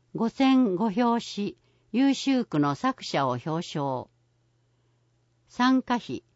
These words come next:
千円。問い合わせ先、市俳句協会事務局、岡。電話、零九零、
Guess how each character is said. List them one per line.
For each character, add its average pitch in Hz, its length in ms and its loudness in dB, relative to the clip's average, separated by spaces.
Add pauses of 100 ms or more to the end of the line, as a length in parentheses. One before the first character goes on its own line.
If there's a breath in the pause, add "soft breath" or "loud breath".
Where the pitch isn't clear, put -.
千 262 400 4
円。 101 260 -2 (640)
問 247 200 2
い 254 60 4
合 247 60 4
わ 240 60 0
せ 226 120 -6
先、 - 460 -6 (500)
市 247 400 -2
俳 254 240 2
句 262 180 -4
協 262 280 0
会 131 340 -2
事 - 120 -4
務 226 160 2
局、 - 380 -10 (340)
岡。 - 320 -4 (680)
電 233 340 2
話、 214 220 0 (380)
零 262 300 4
九 202 360 0
零、 143 360 -2